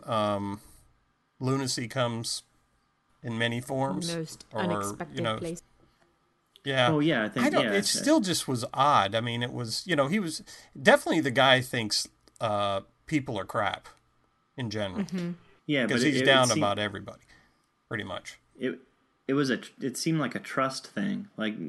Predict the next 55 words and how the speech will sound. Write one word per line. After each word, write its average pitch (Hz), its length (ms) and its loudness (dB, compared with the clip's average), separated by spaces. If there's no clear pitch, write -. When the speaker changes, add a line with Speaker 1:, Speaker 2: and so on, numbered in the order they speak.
Speaker 3:
even 123 240 0
the 107 80 -2
people 113 320 -2
that 104 140 -2
you 104 100 -2
think 104 240 -6
you 104 80 -4
can 101 160 -6
trust, 107 340 -6
you 101 80 -8
can't 98 240 -4
trust, - 540 -4
was 101 160 -6
the, 104 80 -10
kind 110 240 -4
of 98 60 -2
the 98 60 -4
story. 110 400 0
But 143 140 0
he 175 120 2
was, 151 280 0
he - 160 -4
was 165 180 2
saying 135 220 0
that 123 120 0
he 139 100 -2
just 120 180 -2
read 113 300 0
that 107 200 0
in 120 180 0
the 113 80 0
Gazette. 101 400 -2
It 104 60 -4
wasn't 107 220 -4
even 95 140 -4
thing, 101 320 -4
anything 104 340 -4
that 95 140 -8
they 101 120 -6
were, 95 300 -4
um, 95 320 -6
Speaker 1:
Right. 156 180 -2
Speaker 3:
around 120 300 2
his 98 140 -4
town 117 360 0
or 107 60 0
anything. 104 180 0
He 110 60 0
just 107 160 -6
read 113 240 0
the - 80 -8
story 117 500 0
and 101 80 0
just 95 220 -8
decided 107 320 -2